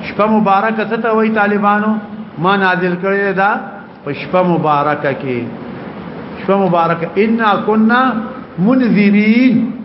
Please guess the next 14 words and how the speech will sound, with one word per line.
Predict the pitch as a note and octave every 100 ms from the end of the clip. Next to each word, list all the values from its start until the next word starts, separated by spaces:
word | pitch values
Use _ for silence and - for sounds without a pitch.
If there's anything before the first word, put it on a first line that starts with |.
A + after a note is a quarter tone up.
| - -
په |
دې | E3 F#3+ F3
سره | G3+ F#3
يم | F#3 A3 A3+
زه | A#3+ C4+ D4 - - - -
د |
يرونکو | E3+ F3+ E3+ F3 G#3 A3+ G#3+ G3
نه. | F3 D#3 C#3+ B2+ B2 - - - - - -
زه | F3
يروم | C4 A#3+ B3 B3 G#3+
تاسو | G#3 G3 G3+ C3+ - - - - - - - - - - - - -
په | D#3
دې | F#3+ G3+
کتاب | F3+ F3+ F3